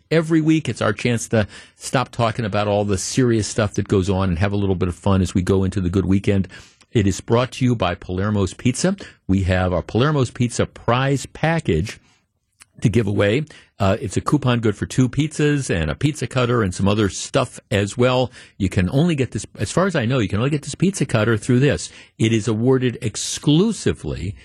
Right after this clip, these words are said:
in the discretion of my producer, Samantha. You're gonna do this for one more time before you bail on me? Okay. Samantha is moving on to,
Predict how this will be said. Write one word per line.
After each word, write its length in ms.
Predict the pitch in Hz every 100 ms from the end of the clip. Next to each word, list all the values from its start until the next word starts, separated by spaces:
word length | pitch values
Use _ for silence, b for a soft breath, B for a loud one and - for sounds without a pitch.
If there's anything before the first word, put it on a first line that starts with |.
| b 117
in 140 | 120
the 60 | 117
discretion 480 | - - 123 -
of 60 | 131
my 140 | 110
producer, 480 | 101 104 120 120 127
Samantha. 420 | - 123 123 123
You're 80 | 120
gonna 140 | 127 117
do 120 | 123
this 120 | 110
for 120 | 120
one 160 | 104 123
more 140 | 117
time 300 | 110 107 107
before 240 | 107 120 110
you 100 | 104
bail 300 | 107 110 113
on 100 | 113
me? 160 | 120 B B B
Okay. 460 | 104 131 98 - - _ _
Samantha 500 | - 117 107 123 -
is 260 | 107 92 -
moving 380 | 95 127 123 113
on 240 | 104 107
to, 300 | - 92 80